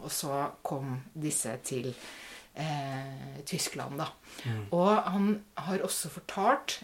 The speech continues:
Speaker 1: eh, leste jeg i et intervju, at han, at han en gang senere møtte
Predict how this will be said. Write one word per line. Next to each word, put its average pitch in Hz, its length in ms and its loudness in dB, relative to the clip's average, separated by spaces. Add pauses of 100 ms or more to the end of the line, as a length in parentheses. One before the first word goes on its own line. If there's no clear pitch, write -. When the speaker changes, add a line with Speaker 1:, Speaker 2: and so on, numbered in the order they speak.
Speaker 1:
eh, 185 400 2 (100)
leste 185 260 -2
jeg 139 40 -2
i 147 120 -6
et 151 40 -4
intervju, 214 480 0
at - 160 -4
han, 190 200 0 (580)
at - 140 -6
han 180 200 0
en 175 340 2
gang 175 220 2
senere 185 680 0 (300)
møtte 190 260 2